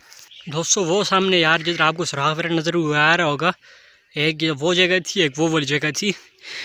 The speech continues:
मैंने जाके उधर देखा है, लेकिन वहाँ पर भी मुझे कुछ नहीं दिखाई दिया। चलिए, मैं आपको भी दिखा देता हूँ।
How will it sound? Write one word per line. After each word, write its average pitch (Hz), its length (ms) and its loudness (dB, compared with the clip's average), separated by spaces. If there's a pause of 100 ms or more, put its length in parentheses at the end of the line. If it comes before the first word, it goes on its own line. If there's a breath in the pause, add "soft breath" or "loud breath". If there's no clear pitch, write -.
(200 loud breath)
मैंने 185 280 8
जाके 170 360 6
उधर 185 160 4
देखा 156 260 2
है, 185 60 4
लेकिन 156 340 2
वहाँ 143 200 0
पर 175 100 2
भी 151 140 2
मुझे 147 220 2
कुछ - 320 -2
नहीं 156 160 2
दिखाई 147 460 2
दिया। 143 500 -2 (680 loud breath)
चलिए, 151 200 -6
मैं 151 120 -4
आपको 147 240 -8
भी 151 100 -6
दिखा 139 320 -6
देता 147 280 -8
हूँ। 147 80 -6